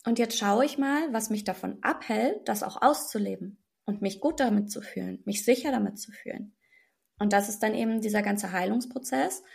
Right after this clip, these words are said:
wo wir dann auch die Zeitqualität ganz viel mit reinnehmen. Ja, weil wir können uns jetzt natürlich nicht alles auf einmal anschauen. Das wäre so, der Kopf versucht das zwar, ah, da habe ich ein Thema und da habe ich ein Problem und da muss ich drauf gucken.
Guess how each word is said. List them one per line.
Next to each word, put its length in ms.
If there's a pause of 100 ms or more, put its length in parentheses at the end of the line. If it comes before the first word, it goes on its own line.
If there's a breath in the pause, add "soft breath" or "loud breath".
(480 loud breath)
wo 260
wir 100
dann 200
auch 80
die 160
Zeitqualität 680
ganz 220
viel 140
mit 180
reinnehmen. 380 (160)
Ja, 240
weil 360 (300 loud breath)
wir 100
können 220
uns 140
jetzt 200
natürlich 380
nicht 240
alles 280
auf 120
einmal 320
anschauen. 560 (400)
Das 220
wäre 240
so, 300
der 200
Kopf 320
versucht 380
das 240
zwar, 400 (300 loud breath)
ah, 160
da 140
habe 120
ich 80
ein 100
Thema 380
und 180
da 60
habe 120
ich 60
ein 80
Problem 560
und 160
da 100
muss 160
ich 120
drauf 260
gucken. 480